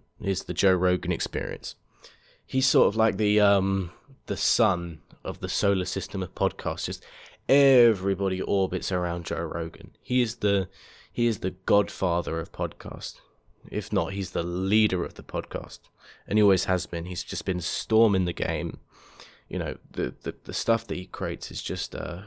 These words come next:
gobsmacking. Uh, so yeah, Joe Rogan Experience. You, you know who he is. I don't even need to talk about what he does,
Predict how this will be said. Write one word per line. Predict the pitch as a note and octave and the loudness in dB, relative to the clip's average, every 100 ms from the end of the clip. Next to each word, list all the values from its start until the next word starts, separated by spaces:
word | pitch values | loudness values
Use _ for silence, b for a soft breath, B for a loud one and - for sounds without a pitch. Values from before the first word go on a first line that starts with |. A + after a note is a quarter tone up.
| - - | -18 -4
gobsmacking. | - G2 - E2+ D#2 - - - B B B B B - | 0 0 0 -6 -10 -12 -16 -18 B B B B B -2
Uh, | F#2 F2+ F2+ F2 | 2 4 2 0
so | - | -2
yeah, | G2 D#2+ - - | -6 -6 -14 -4
Joe | A2 A2 | 0 2
Rogan | G2 F2+ | 2 -2
Experience. | F2 - F2 E2 - _ _ _ _ _ - | -10 -10 -12 -12 -18 _ _ _ _ _ -16
You, | - B2+ | -2 2
you | C3+ C3 C3+ | 2 4 4
know | B2 A#2 | 6 4
who | G#2+ | 2
he | G2+ F#2+ | 0 2
is. | F#2+ F2+ - | 2 0 -4
I | G2+ | 0
don't | G#2+ G#2 | 2 2
even | G2 F#2 F#2+ | -2 -2 -2
need | F#2+ - | -2 -4
to | - | -4
talk | G#2 F#2+ | -4 -4
about | - F2+ | -4 -4
what | F2 F2 | -2 -2
he | F#2 | 0
does, | G2 G2 F#2 | 0 2 -2